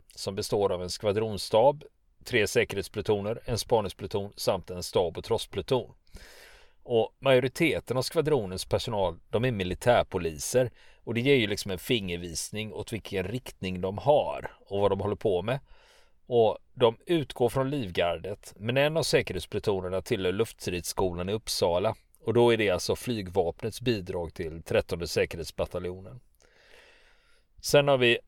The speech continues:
hundratrettioandra säkerhetskompani Sjö, de är specialiserade på att lösa sina uppgifter i skärgårdsmiljö.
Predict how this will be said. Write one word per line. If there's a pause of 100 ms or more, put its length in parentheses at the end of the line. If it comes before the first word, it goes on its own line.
(340)
hundratrettioandra (140)
säkerhetskompani
Sjö, (1200)
de
är
specialiserade
på
att
lösa
sina
uppgifter
i
skärgårdsmiljö.